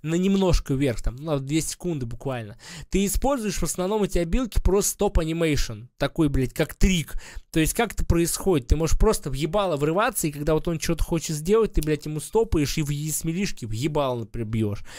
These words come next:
И вот так ты его, в, в принципе, с П К М в милишке ебашь. Это самая эффективная хуйня. Стрелять бесполезно по боссам.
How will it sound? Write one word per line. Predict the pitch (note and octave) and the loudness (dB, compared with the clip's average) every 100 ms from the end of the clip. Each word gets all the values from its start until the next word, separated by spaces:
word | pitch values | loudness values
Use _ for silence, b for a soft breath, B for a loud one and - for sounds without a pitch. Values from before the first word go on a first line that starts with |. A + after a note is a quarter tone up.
| B B2 | B 2
И | |
вот | F#3 G3 | 2 2
так | A#3+ - - | -2 -6 0
ты | - | 2
его, | D#3+ | 4
в, | D3 | 4
в | C#4 - - | 2 4 4
принципе, | G3+ G#3 - D#3 | 4 2 -2 -6
с | - | -2
П | E3+ | 0
К | E3 E3+ | 0 2
М | F3+ F#3+ D#3 | 2 2 0
в | C3+ | 0
милишке | C#3 E3 D#3 - | -2 2 2 2
ебашь. | D3 D#3 D#3+ C#3+ - B F#3 | 0 2 2 2 -2 B -6
Это | D#3 D#3 | -4 -2
самая | A3+ G#3 F3+ | -2 0 0
эффективная | F#3 - G3 E3+ D3+ | -2 -4 -4 -2 -2
хуйня. | - D#3+ C3+ | -2 -2 -2
Стрелять | A2 E3+ G3 B3 E3+ | -2 -2 0 0 0
бесполезно | D#3+ - F#3+ F#3+ F#3 D3 | -2 0 2 4 2 0
по | C#3 | -2
боссам. | D3 F#3+ A3 D3 G2+ | 2 2 2 -2 -6